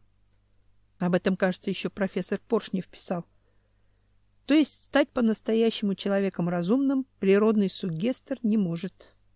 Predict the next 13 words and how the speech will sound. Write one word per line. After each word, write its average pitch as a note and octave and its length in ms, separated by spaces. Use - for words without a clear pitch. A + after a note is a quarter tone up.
А A#3 100
жаль. A#3 260
Тем C4+ 160
не C#4+ 80
менее, F#4 300
самого C4+ 400
себя A3+ 340
Семён B3+ 380
считал A#3+ 400
в - 100
полной A#3+ 320
мере A#3 300
разумным F#3+ 580